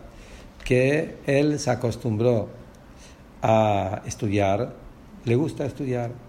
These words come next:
le encanta. Hay gente que son así, ¿no? Le gusta estudiar, no tiene, para él sentarse con un libro no es una lucha.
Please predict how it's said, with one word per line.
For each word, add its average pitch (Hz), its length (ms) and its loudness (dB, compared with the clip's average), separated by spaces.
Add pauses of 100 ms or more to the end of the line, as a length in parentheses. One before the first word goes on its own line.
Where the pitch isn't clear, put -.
le 117 80 -2
encanta. 120 500 -2
Hay 113 60 -4
gente 123 340 -4
que 113 120 -6
son 127 220 -8
así, 123 500 -6
¿no? 120 100 -8 (720)
Le 123 100 2
gusta 147 260 -2
estudiar, 139 300 0
no 120 160 0
tiene, 135 260 -2 (380)
para 117 260 4
él 143 80 2
sentarse 135 540 0
con 120 140 -2
un 120 140 0
libro 120 420 0 (320)
no 117 120 2
es 123 120 -2
una 117 120 0
lucha. 101 400 -2